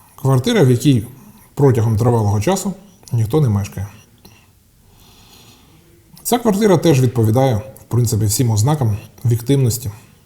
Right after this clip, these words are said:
Це такий кримінологічний термін, суть якого є,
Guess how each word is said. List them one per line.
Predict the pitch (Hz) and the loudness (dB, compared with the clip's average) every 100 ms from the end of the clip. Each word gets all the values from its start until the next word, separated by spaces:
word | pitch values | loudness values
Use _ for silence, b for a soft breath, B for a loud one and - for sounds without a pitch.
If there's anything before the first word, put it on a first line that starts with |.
| _ - | _ -6
Це | 120 | -4
такий | 107 110 104 | -4 -4 -8
кримінологічний | - 127 123 117 117 107 104 110 | -6 -2 0 0 0 0 -2 -4
термін, | 180 196 113 104 - _ _ - - - - - | -2 -2 -2 -6 -12 _ _ -20 -20 -20 -14 -12
суть | - 131 127 | -6 -4 -2
якого | 123 - 131 113 | -2 -2 -2 0
є, | 110 120 | 0 -2